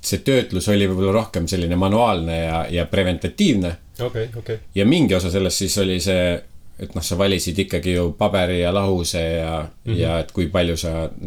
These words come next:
Speaker 1: lasid valgust ja
Speaker 2: Mhm,
Speaker 1: et
Speaker 2: mhm.
Speaker 1: kas ülevalgustasid
Speaker 2: Mhm.
Speaker 1: või alavalgustasid ja et, et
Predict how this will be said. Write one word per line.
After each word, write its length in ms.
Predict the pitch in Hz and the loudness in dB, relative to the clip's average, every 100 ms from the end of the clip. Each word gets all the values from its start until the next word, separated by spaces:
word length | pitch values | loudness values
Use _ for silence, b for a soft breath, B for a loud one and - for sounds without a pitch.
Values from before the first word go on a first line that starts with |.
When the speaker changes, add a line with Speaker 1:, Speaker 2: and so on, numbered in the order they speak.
| 76 - | -12 -6
Speaker 1:
lasid 240 | 87 80 | -4 0
valgust 520 | 92 92 80 78 - 82 | 0 0 -2 -6 -6 -4
ja 180 | 78 - - | -4 -4 -4
Speaker 2:
Mhm, 160 | 104 107 | -4 -4
Speaker 1:
et 80 | - | -6
Speaker 2:
mhm. 80 | 101 | -6
Speaker 1:
kas 140 | 101 | -4
ülevalgustasid 640 | 92 80 80 78 - 80 78 | 0 0 0 -4 -8 -4 -2
Speaker 2:
Mhm. 60 | |
Speaker 1:
või 60 | 85 | 0
alavalgustasid 680 | 85 78 80 78 78 80 78 | 0 0 -2 -4 -8 -8 -4
ja 180 | 80 - | -6 -6
et, 240 | 87 90 - - | -8 -10 -12 -14
et 160 | - | -12